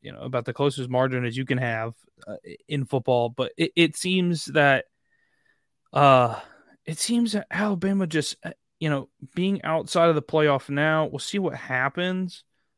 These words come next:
Uh, I don't, there's no way for them to, to get in, I don't think, at this point. Uh, oh, too much would have to happen, uh, in order for that to take place, and I don't think it's going to happen. Clemson falls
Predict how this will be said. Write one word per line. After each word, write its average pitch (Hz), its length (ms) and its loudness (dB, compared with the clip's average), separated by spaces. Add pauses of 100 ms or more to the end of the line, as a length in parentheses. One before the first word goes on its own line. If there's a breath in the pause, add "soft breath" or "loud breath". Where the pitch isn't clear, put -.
(140)
Uh, 123 220 -6
I 147 100 -2
don't, 143 180 -2 (120)
there's 139 220 0
no 151 160 4
way 123 160 0
for - 140 -10
them 117 220 -6
to, 120 300 -8
to 143 100 -4
get 123 200 -4
in, 117 140 -4
I 110 120 -6
don't 117 160 -10
think, 120 160 -12
at 113 80 -12
this - 180 -10
point. 117 340 -8 (400 soft breath)
Uh, - 220 -8 (100)
oh, 151 120 -4
too 185 180 0
much 139 240 -2
would 131 120 -4
have 131 180 0
to 127 100 -4
happen, 120 500 -4 (480)
uh, - 240 -10
in 135 120 -2
order 123 180 -2
for 120 200 -4
that 117 260 -2
to 151 160 -4
take - 320 -6
place, 120 340 -2
and 110 100 -8
I 123 220 -4
don't 120 120 -4
think 117 180 -14
it's - 100 -18
going 131 220 0
to 127 60 0
happen. 135 420 0 (340 soft breath)
Clemson 156 320 6
falls 143 460 4